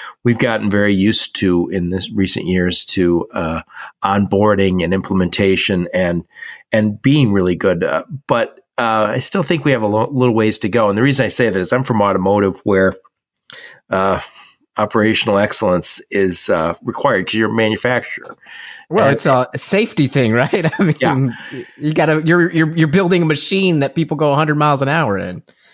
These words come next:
Speaker 1: Yeah. So I, my, my sense is that we're getting better and better. And I think certainly the larger companies all have that. Uh, but, uh, you don't wanna be a company that's just sales forward. You wanna be able to say,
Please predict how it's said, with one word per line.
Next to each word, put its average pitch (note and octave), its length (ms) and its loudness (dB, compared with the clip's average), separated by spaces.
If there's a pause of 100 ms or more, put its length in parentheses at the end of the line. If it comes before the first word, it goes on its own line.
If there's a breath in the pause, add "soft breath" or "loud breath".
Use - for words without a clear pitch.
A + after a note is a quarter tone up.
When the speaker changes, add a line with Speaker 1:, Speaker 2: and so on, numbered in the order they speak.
Speaker 1:
Yeah. A#2 340 0
So D3+ 320 0
I, E3 240 -2
my, E3+ 300 0
my D#3+ 200 2
sense F#3 420 2
is B2+ 280 2
that G#2+ 380 0
we're A#2 200 0
getting G#2+ 320 0
better G#2+ 340 2
and F#2+ 140 -2
better. G2+ 260 2
And F#2+ 100 0
I G2+ 60 0
think D3 220 -2
certainly C#3 500 0
the F#2 100 0
larger G2+ 380 2
companies G2+ 500 -2
all G#2 220 0
have G#2 340 -2
that. E2+ 260 0 (460 loud breath)
Uh, G2+ 220 0 (880)
but, - 340 -2 (520)
uh, A2 280 0 (240)
you C#3 120 2
don't D#3 120 4
wanna C#3 160 4
be A2 120 4
a G#2+ 60 0
company G#2+ 420 -2
that's F2+ 300 -2
just - 320 0
sales F#2 320 0
forward. E2 460 -6
You A#2+ 100 -4
wanna A#2 180 0
be A2 140 0
able G2+ 160 4
to - 40 -6
say, E2+ 300 -2